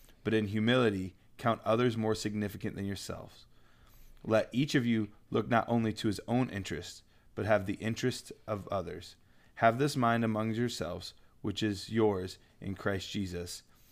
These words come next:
though who he was in the form of God did not count equality with God a thing to be grasped. So basically here,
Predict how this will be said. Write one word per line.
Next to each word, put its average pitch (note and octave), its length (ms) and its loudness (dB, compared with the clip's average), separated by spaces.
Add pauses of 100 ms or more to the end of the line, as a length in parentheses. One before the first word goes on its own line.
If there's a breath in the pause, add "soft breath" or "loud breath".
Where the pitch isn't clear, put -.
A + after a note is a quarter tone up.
(200 soft breath)
though G2+ 180 0
who C3+ 280 0
he C#3+ 160 0
was A#2+ 420 2
in A2 140 -2
the G#2 80 -2
form B2+ 320 0
of F#2 120 -4
God F2+ 340 -6 (320 soft breath)
did G#2 120 -4
not G#2+ 240 2
count A2 300 0 (720 soft breath)
equality A2+ 680 4
with F#2+ 260 -6
God E2+ 380 -4
a G2 40 -12
thing F#2+ 260 -6
to F2+ 100 -10
be F2 120 -6
grasped. - 480 -12 (920 soft breath)
So B2+ 200 4
basically B2+ 600 2
here, A2 420 2